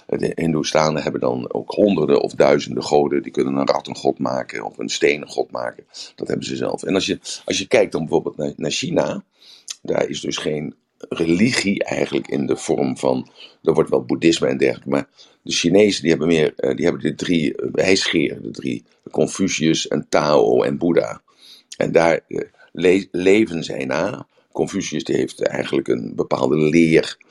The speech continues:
over gezondheid en over hoe de staat moet functioneren en hoe de mensen zich daarin moeten gedragen. En het Taoïsme, dat zorgt voor, eh, ja, ja, voor de, voor de qi, eh, voor de yin-yang principes,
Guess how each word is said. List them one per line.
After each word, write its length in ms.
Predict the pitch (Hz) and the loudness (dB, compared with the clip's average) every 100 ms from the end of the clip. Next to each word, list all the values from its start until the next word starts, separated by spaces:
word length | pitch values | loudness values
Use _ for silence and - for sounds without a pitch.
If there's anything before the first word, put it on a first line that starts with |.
| - - _ - | -20 -20 _ 2
over 420 | 80 73 69 - | 2 2 -4 -10
gezondheid 1000 | - - 82 82 82 69 65 73 69 - | -8 -4 0 0 0 -2 0 0 -2 -10
en 160 | - 69 | -8 0
over 240 | 65 71 | 2 4
hoe 160 | 87 76 | 2 2
de 80 | - | -2
staat 380 | - 78 69 78 | 0 0 0 -2
moet 180 | 76 | -4
functioneren 800 | - 71 - 69 71 67 - - _ - - - | -2 -4 -2 -2 0 0 0 -2 _ -20 -14 -4
en 100 | 78 | -2
hoe 100 | 71 | 0
de 60 | |
mensen 380 | 78 85 80 71 | 4 2 2 -4
zich 160 | 73 - | -6 -4
daarin 220 | 67 71 | -2 0
moeten 220 | 69 - | -2 -6
gedragen. 600 | 57 62 76 90 107 - - - _ _ - | -6 0 2 2 -2 -8 -14 -20 _ _ -2
En 120 | 80 | -2
het 160 | - | 0
Taoïsme, 640 | 92 90 85 80 - 65 - - | 0 4 6 4 2 -6 -6 -8
dat 160 | 73 | -6
zorgt 360 | - 69 - - | 2 2 0 -6
voor, 280 | 62 60 58 | -4 -2 -4
eh, 280 | 55 58 - - _ | -4 -6 -6 -12 _
ja, 140 | - | -8
ja, 180 | - - | -6 -6
voor 160 | - 65 | -4 0
de, 260 | 67 - - | 0 0 -4
voor 180 | - | -6
de 100 | 69 | -4
qi, 400 | 78 - 95 85 - - - - | -2 0 2 0 -4 -20 -20 -6
eh, 200 | - 71 | 0 0
voor 120 | 67 73 | 0 -2
de 60 | |
yin-yang 440 | 78 78 73 90 - | 2 2 4 2 2
principes, 680 | 82 - 82 78 78 - | 0 0 -2 0 -2 -2